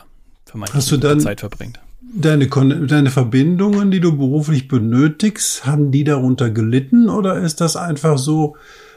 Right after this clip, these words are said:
Speaker 2: dass du gesagt hast, „Ja, das habe ich jetzt, akzeptiere ich jetzt und ich kann meine berufliche Tätigkeit trotzdem weiter aufrechterhalten“?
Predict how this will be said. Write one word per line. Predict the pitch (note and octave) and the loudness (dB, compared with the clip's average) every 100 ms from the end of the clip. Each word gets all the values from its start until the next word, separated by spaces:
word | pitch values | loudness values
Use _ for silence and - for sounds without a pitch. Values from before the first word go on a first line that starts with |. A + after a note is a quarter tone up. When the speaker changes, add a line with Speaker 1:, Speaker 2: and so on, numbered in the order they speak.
| _ | _
Speaker 2:
dass | - D3+ | -2 0
du | D#3 | 2
gesagt | D3+ D3 | 2 4
hast, | E3 - | 0 0
„Ja, | E3+ | 0
das | F3+ D#3 | -2 0
habe | D3+ C3+ | 0 0
ich | C#3 | 0
jetzt, | C3+ - | -2 -2
akzeptiere | D3 C3 B2 G#2 C#3 F3 | -6 -4 -4 -2 0 2
ich | F#3+ | 2
jetzt | G3+ G3+ | 0 -2
und | - F3 D#3 D#3 | -4 -4 -4 -4
ich | D3 - | -8 -4
kann | D3 | 0
meine | D3+ D3 D3 | 2 2 0
berufliche | C3+ C#3 D3+ - C3+ C#3 D3 C#3 F3+ | -2 -4 -4 -6 -6 -2 -2 -2 -8
Tätigkeit | - C#3 C#3 C3 D3+ C3+ | -2 -2 -2 -6 -4 -4
trotzdem | C3+ C3 C3 D3 C3 | -4 -6 -4 -4 -2
weiter | C#3 C#3+ D#3 | -4 -4 -4
aufrechterhalten“? | A#2+ A2+ B2 - C#3 B2 C3+ | -6 -8 -10 -12 -12 -12 -12